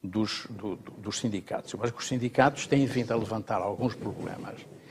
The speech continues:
quanto à colocação, que são problemas justíssimos e para os quais tem que se olhar e, para, e com os quais se tem que negociar. Nestas coisas não há consensos.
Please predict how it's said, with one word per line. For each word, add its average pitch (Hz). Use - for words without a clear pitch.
quanto 113
à 92
colocação, -
que -
são 185
problemas 175
justíssimos -
e 147
para 143
os 139
quais 151
tem 175
que 170
se -
olhar 123
e, 185
para, 160
e 170
com -
os 156
quais 156
se -
tem 180
que 151
negociar. 143
Nestas 165
coisas 180
não 175
há 175
consensos. -